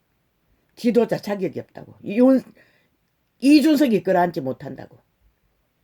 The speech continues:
그래도 오늘은 또 그 끌어안으니 쇼라고. 그리고 또 어제까지는 끼리끼리 티비 말 노름판 벌리지 않는다고 몰아붙이더니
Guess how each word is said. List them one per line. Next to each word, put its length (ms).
그래도 540
오늘은 420
또 180
그 240
끌어안으니 600
쇼라고. 640
그리고 300
또 80
어제까지는 720
끼리끼리 960
티비 380
말 440
노름판 500
벌리지 340
않는다고 500
몰아붙이더니 800